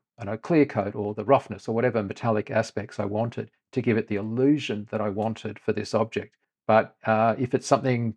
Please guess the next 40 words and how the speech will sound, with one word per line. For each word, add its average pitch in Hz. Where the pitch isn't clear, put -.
proprietary 139
or 110
not 120
gonna 120
be 113
in 107
the 98
library 117
or 107
whatever, 113
yes, 113
then 113
you'd 107
just 107
be 107
bringing 104
it 104
in 104
from 104
outside 104
with 104
a 107
fairly 110
standard, 110
um, 104
approach -
to, 104
uh, 104
what 113
we 117
would 113
consider 107
to 101
be 101
sort 110
of 107
normal, 113
sensible 104
three 107
D. 104